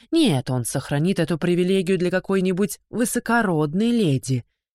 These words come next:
которая рано или поздно войдет в его дом. Разве не понимает, что от такой судьбы я и бегу?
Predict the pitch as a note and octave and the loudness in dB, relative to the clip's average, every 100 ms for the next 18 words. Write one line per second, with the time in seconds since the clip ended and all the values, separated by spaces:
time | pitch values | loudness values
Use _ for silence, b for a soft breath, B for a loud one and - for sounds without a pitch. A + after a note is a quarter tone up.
0 | _ - D4 C4 A3+ G3 F3 F#3 A3+ A3+ | _ -4 0 2 4 4 4 4 4 2
1 | F3 D3 C#3 C#3 - F#3+ A3 F#3 G3 - | 2 2 2 0 0 2 2 2 0 -2
2 | _ _ _ _ C4+ G#3+ G3+ F3 C#3 D3+ | _ _ _ _ 0 4 6 6 4 4
3 | E3 G#3 - - A3 G3+ F3+ E3 D3+ C#3 | 4 0 -10 -6 0 4 4 4 4 2
4 | D3+ B2 A2+ _ _ _ _ _ _ A#3 | 2 0 -4 _ _ _ _ _ _ 4
5 | A3 G#3+ E3+ F#3 F#3+ F3+ F3 E3+ F3+ E3+ | 6 6 6 6 4 4 4 4 4 2
6 | D3 - F#3 - F#3 - F3 - G3 F3 | 0 0 0 2 -2 2 0 2 4 4
7 | D3 F3+ D3+ D#3 F3 F#3 D#3 E3 D#3 - | 2 0 0 2 2 4 4 4 2 2
8 | F3 C#3+ D#3+ D3 E3+ C#3 | 2 4 2 4 2 2